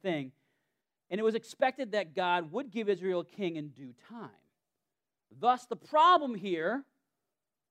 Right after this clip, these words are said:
was with the motives, the motives and the timing of Israel's request. As for motives, Israel wanted a king in order to be like the other nations.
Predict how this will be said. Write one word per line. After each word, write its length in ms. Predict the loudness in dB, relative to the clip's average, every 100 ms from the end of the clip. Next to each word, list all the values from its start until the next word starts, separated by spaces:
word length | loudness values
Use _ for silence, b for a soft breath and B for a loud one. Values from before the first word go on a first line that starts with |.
| _ _ 0
was 240 | 2 4
with 160 | 4 4
the 80 |
motives, 1080 | 4 8 10 10 10 4 2 0 _ -20 -20 _ _ _ _ _ _ _ _ _ _ _ _
the 80 | -6
motives 640 | 0 4 4 4 0 -4 -2
and 140 | -2
the 60 | -2
timing 720 | -8 -14 -4 -2 0 -2 -6 -14 _ _ _ -6
of 160 | -6 -4
Israel's 680 | -4 -4 -2 -2 -2 -4 -20 _ -20
request. 600 | -20 _ -20 -20 -20 -20 _ _ _ _ _ _ _ _ _ _ _
As 140 | -6 -4
for 100 | 4
motives, 380 | 6 6 4
Israel 360 | 0 -4 0 2
wanted 260 | 2 2 -2
a 60 |
king 320 | -4 -4 -4
in 60 | -2
order 220 | 0 0
to 180 | -2 -14
be 260 | -6 -4 0
like 480 | 4 6 4 0 _ _ _ -8
the 140 | 2
other 540 | 4 8 8 8 6 0 _ _ _ _ -8
nations. 880 | 2 4 4 4 2 0 -12 -20